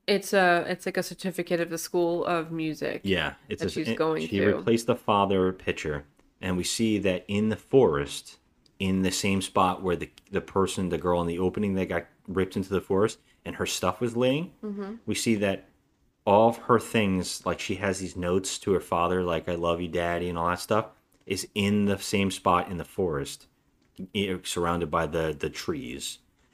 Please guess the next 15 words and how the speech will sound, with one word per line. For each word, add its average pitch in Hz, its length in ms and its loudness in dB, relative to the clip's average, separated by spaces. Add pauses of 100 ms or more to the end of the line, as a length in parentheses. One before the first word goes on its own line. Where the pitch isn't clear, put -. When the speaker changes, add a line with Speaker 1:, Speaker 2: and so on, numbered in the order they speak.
(160)
Speaker 2:
And 87 360 -8
the 87 100 0
picture 92 440 0
of 82 120 -2
her 85 280 0
and 82 80 -4
her 78 120 -8
father 78 400 -4
in 76 80 -6
the 71 80 -8
picture - 400 -6
are 67 60 -10
there, 64 200 -10
too. 67 400 -6 (960)
Um, 73 420 -6